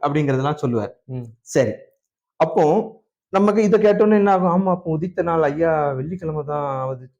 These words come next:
Speaker 1: போறோம் அப்படிங்கறதெல்லாம் தோணும் இல்லையா?
Speaker 2: ம்.
Speaker 1: அப்ப நமக்கு வந்து வழக்கத்துல இருக்க ஏட்டுல வந்து ஞாயிற்றுக்கிழமைன்னு இருக்கு. அப்போ அதற்கு பிறகு நம்ம படிக்கும்போது பாத்தீங்கன்னா, அந்த ஞாயிறாட்சி திருவிழா நடக்கும். ஞாயிறாட்சி திருவிழா நடந்த உடனே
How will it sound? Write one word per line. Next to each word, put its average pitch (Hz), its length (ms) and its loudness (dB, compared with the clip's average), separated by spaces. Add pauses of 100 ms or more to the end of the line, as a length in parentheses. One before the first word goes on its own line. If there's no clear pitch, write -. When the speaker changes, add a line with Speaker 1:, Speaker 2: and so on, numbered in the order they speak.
(140)
Speaker 1:
போறோம் 131 260 0 (200)
அப்படிங்கறதெல்லாம் 175 540 2
தோணும் 151 240 0
இல்லையா? 143 280 0 (120)
Speaker 2:
ம். 123 220 -12 (220)
Speaker 1:
அப்ப 175 180 -2
நமக்கு 208 320 2
வந்து 214 200 2
வழக்கத்துல 190 440 2
இருக்க 185 160 4
ஏட்டுல 170 300 4
வந்து 196 160 0
ஞாயிற்றுக்கிழமைன்னு 170 680 0
இருக்கு. 131 200 -8 (1000)
அப்போ 180 220 2 (640)
அதற்கு 190 400 4
பிறகு 220 380 4 (280)
நம்ம 170 180 0
படிக்கும்போது 185 640 2 (840)
பாத்தீங்கன்னா, 180 500 4 (240)
அந்த 147 220 2
ஞாயிறாட்சி 185 560 6
திருவிழா 170 300 4
நடக்கும். 143 480 0 (640)
ஞாயிறாட்சி 220 640 4
திருவிழா 196 320 4
நடந்த 180 340 2
உடனே 170 300 2